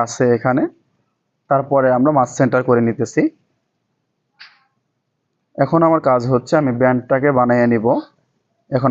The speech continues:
আমাদের কাজ হলো ব্যানের। এভাবে আপনারা একটা টুকটা কাপড় নেবেন। নেওয়ার পরে ব্যান্ডটা তো আমি কাটিং আগেই দেখাছিল-, দেখাইছিলাম। এখন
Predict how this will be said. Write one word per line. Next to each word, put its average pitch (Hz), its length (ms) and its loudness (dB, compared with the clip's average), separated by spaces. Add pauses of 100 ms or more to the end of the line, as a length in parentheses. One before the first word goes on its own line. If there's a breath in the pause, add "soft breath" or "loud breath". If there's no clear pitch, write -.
আমাদের 120 280 2
কাজ 117 160 0
হলো 135 220 0
ব্যানের। 120 320 2 (1700)
এভাবে 143 400 2
আপনারা 139 260 2
একটা 131 180 -2 (120)
টুকটা 131 300 -2
কাপড় 123 300 0
নেবেন। 120 240 2 (1600)
নেওয়ার 139 280 0
পরে 139 120 0
ব্যান্ডটা 139 460 0
তো 147 120 2
আমি 143 180 0
কাটিং 139 320 0 (100)
আগেই 131 280 2
দেখাছিল-, 127 540 0
দেখাইছিলাম। 131 580 2 (1300)
এখন 143 200 0